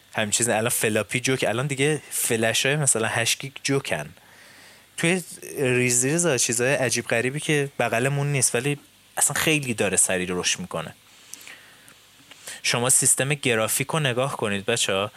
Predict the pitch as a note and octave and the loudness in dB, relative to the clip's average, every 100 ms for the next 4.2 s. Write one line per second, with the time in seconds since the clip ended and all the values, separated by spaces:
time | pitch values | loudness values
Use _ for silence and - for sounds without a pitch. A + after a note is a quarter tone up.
0 | - - - A#2 A2 G#2+ G#2 - - A#2 | -14 -18 -12 -4 0 2 4 4 2 0
1 | C3 B2+ A2+ G#2 G#2 B2 C3 D3+ - - | -4 0 0 2 0 0 0 0 -4 -6
2 | - - A#2+ G#2+ A#2 A#2+ - G#2+ - G2 | -12 -4 -2 0 2 4 4 2 2 2
3 | - F#2+ F2+ E2+ - G#2+ G2 F#2+ F#2+ F2+ | 2 0 -2 -4 -4 -4 -2 -2 0 0
4 | E2 D#2+ | 0 -4